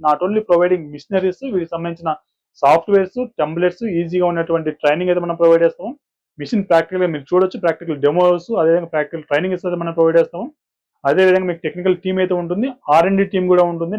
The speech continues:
నెక్స్ట్ not only ఈ మిషన్ తో నెక్స్ట్ అడిషనల్ గా ఏమైతే మీరు పెట్టు-, పెట్టుకొని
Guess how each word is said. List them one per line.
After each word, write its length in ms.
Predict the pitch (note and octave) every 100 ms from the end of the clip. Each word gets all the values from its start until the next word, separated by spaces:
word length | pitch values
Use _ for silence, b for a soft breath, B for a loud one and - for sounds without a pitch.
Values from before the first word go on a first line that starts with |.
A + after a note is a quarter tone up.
| E3
నెక్స్ట్ 220 | D#3 - F#3 - _ _ _
not 180 | C#3 C#3
only 200 | F#3 G3 F3+
ఈ 20 | F#3
మిషన్ 200 | F3+ F#3 F#3
తో 60 | F3+ E3
నెక్స్ట్ 200 | E3 - G3 E3+
అడిషనల్ 280 | E3 G3 F3+
గా 40 | F3
ఏమైతే 200 | E3+ E3+
మీరు 100 | E3
పెట్టు-, 220 | D#3+ - F3+ D#3+
పెట్టుకొని 340 | D3+ F3+ F3